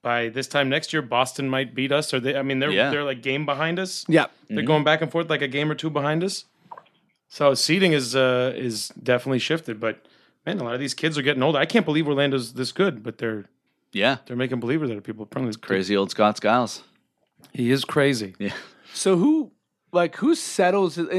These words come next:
Speaker 3: in, in the West? It might be a little bit easier. Maybe, you know, Phoenix, Sacramento, or Minnesota make a run.
Speaker 2: Mm.
Speaker 3: But who do you, who do you think's gonna be the, who's gonna settle into the,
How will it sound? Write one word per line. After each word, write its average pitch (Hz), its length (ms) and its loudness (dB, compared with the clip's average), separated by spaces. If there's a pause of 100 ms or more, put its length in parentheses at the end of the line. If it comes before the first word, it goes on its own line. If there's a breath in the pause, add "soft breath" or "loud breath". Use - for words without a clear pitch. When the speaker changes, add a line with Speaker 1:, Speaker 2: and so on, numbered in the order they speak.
Speaker 3:
in, 190 160 -2
in 208 160 2
the 196 60 6
West? 220 340 2
It 233 60 4
might 180 180 2
be 185 60 0
a 165 60 2
little 160 180 2
bit 143 120 -4
easier. 143 280 -2
Maybe, 139 280 0
you 135 260 -2
know, 127 140 -2
Phoenix, 139 480 -2
Sacramento, 139 480 2
or 123 80 2
Minnesota 127 420 0
make 120 180 -4
a 113 60 -4
run. 127 400 0 (320 loud breath)
Speaker 2:
Mm. 120 180 -4
Speaker 3:
But 180 160 0
who 160 200 0
do 339 60 0
you, 294 80 4
who 247 120 2
do 294 60 2
you 311 60 2
think's 294 220 -2
gonna 190 220 0
be 156 160 -2
the, 127 340 -6 (360)
who's 202 180 -4
gonna 294 160 4
settle 175 380 4
into 156 440 -2
the, 123 400 -6